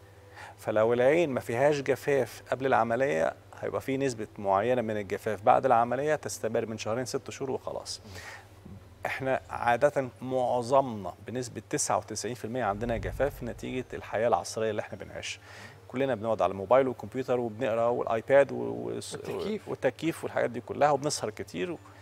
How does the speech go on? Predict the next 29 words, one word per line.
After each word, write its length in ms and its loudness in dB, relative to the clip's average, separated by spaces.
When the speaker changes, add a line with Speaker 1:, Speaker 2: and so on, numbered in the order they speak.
Speaker 1:
والتلوث 600 8
والتراب 340 4
والعفار 420 4
والحاجات 320 0
دي 120 -10
كلها، 280 -14
فعندنا 340 6
نسبة 280 -2
جفاف. 360 -14
فهي 340 12
لو 160 12
كان 200 4
نسبة 280 2
الجفاف 580 -4
محدودة 680 2
بحيث 380 0
يسمح 540 2
معاها 420 4
عمل 280 4
الليزك 460 -2
مفيش 300 -8
مشكلة، 340 -6
هتحس 420 -2
بأعراض 400 4
الجفاف 420 -2
زايدة 380 6
شوية 280 4
بعد 220 10
العملية 440 2